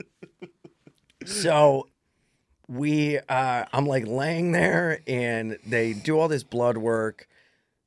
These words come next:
They take me to an M R I. I gotta get an M R I, the blood, the, the so-, solar, the,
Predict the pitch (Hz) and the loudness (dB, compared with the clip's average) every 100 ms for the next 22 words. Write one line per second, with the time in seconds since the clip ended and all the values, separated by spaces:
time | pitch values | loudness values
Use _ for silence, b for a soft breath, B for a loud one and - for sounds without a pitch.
0 | - 107 113 104 104 101 95 - 85 - | -2 4 6 6 2 -2 -8 -16 -16 -2
1 | 156 151 147 131 120 117 113 113 104 104 | 0 0 2 4 4 2 2 4 4 4
2 | 101 101 98 107 117 110 113 104 - 110 | 4 4 2 2 2 2 2 0 -2 -6
3 | 107 135 147 135 117 113 107 107 101 104 | -2 0 2 4 4 4 2 2 0 -6
4 | 90 113 135 135 107 113 104 98 _ - | -2 4 4 2 -2 -2 -2 -6 _ -20
5 | - - 123 107 104 90 _ - - - | -14 -10 -8 -4 -4 -6 _ -18 -14 -4
6 | 151 - 127 143 147 147 - - 123 113 | -4 -4 -2 4 4 4 -2 -2 -2 -2